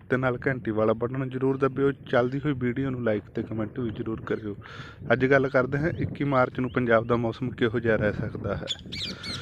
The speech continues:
ਜੇਕਰ ਤੁਹਾਡੇ ਇਲਾਕੇ ਦਾ ਮੌਸਮ ਨਹੀਂ ਦੱਸਿਆ ਜਾਂਦਾ ਤਾਂ ਜ਼ਰੂਰ ਕੁਮੈਂਟ ਬਾਕਸ ਵਿੱਚ ਲਿਖਿਓ, ਆਪਾਂ ਦੱਸਣ ਦੀ ਕੋਸ਼ਿਸ਼ ਕਰਾਂਗੇ। ਇੱਕੀ ਮਾਰਚ, ਜਿਵੇਂ ਦੱਸਿਆ ਹੋਇਆ ਸੀਗਾ ਕਿ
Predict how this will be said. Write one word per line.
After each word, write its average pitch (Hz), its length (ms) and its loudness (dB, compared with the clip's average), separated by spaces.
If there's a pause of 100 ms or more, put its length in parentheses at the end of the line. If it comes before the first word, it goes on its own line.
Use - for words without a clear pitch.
(360)
ਜੇਕਰ 151 260 4
ਤੁਹਾਡੇ 151 340 6
ਇਲਾਕੇ 151 280 6
ਦਾ 147 60 4
ਮੌਸਮ 143 280 4
ਨਹੀਂ 143 180 6
ਦੱਸਿਆ 151 260 2
ਜਾਂਦਾ 143 240 2
ਤਾਂ 139 140 0
ਜ਼ਰੂਰ 131 260 2
ਕੁਮੈਂਟ 135 400 2
ਬਾਕਸ 143 300 4
ਵਿੱਚ 147 180 -2
ਲਿਖਿਓ, 139 300 2
ਆਪਾਂ 127 240 4
ਦੱਸਣ 120 300 0
ਦੀ 117 80 0
ਕੋਸ਼ਿਸ਼ 117 540 -4
ਕਰਾਂਗੇ। 113 340 -2 (120)
ਇੱਕੀ - 280 -2
ਮਾਰਚ, 135 420 2 (540)
ਜਿਵੇਂ 147 220 6
ਦੱਸਿਆ 135 340 2
ਹੋਇਆ 131 240 2
ਸੀਗਾ 139 220 0
ਕਿ 156 140 -4